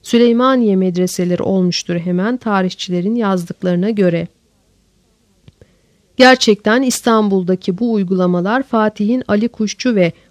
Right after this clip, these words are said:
Molla Hüsrev'e hazırlattığı medreselerdeki derecelendirmeler ve müderrislerin yevmiyeleriyle ilgili bu yasa hükümleri,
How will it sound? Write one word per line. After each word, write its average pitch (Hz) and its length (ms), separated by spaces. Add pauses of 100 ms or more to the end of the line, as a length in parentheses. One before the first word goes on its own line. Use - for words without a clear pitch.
Molla 214 420
Hüsrev'e 214 380
hazırlattığı 180 920 (260)
medreselerdeki 214 1120
derecelendirmeler 196 1120
ve 180 100
müderrislerin 196 840
yevmiyeleriyle 196 840
ilgili 175 400
bu 190 80
yasa 185 320
hükümleri, 196 680